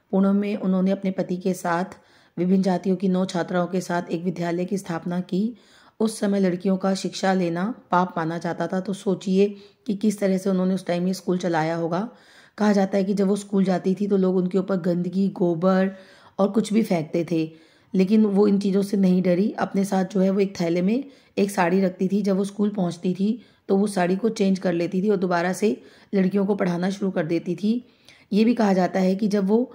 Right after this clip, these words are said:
स्कूल के गेट पर खड़ी होती थी तो स्कूल में छात्राओं का वेलकम करती थी स्कूल आने के लिए। उस समय लड़कियों की शिक्षा पर सामाजिक पाबंदी थी, लड़कियों को स्कूल जाना मना था। तो सोचिए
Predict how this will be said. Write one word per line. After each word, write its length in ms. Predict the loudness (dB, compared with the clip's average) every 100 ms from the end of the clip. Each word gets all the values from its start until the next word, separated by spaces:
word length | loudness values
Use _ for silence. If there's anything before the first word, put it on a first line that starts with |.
| -20 -20 _
स्कूल 280 | -4 0 2
के 140 | 2
गेट 300 | 2 2 2
पर 120 | 0
खड़ी 240 | 2 0 2
होती 240 | 2 0
थी 120 | -2 -2
तो 120 | -4
स्कूल 280 | -2 0 2
में 100 | 0
छात्राओं 420 | 0 0 0 2
का 100 | 2
वेलकम 400 | 2 0 0 0
करती 280 | 0 -2 -2
थी 120 | -2
स्कूल 280 | -4 0 0
आने 240 | 2 -2
के 160 | -2 -2
लिए। 100 | -4 -8 _ _ _ _
उस 180 | -6 0
समय 220 | 2 4
लड़कियों 360 | 4 2 2 0
की 100 | 0
शिक्षा 320 | -6 0 0
पर 140 | 0
सामाजिक 580 | 0 2 4 4 0 -8 -2 2
पाबंदी 380 | 4 2 0
थी, 100 | 2
लड़कियों 340 | 2 2 2 0
को 80 | 0
स्कूल 240 | 0 2
जाना 260 | 2 2 2
मना 280 | 0 -2
था। 320 | -2 -2 -4 -8 -20 _ -2
तो 100 | 0
सोचिए 580 | 4 4 4 4 4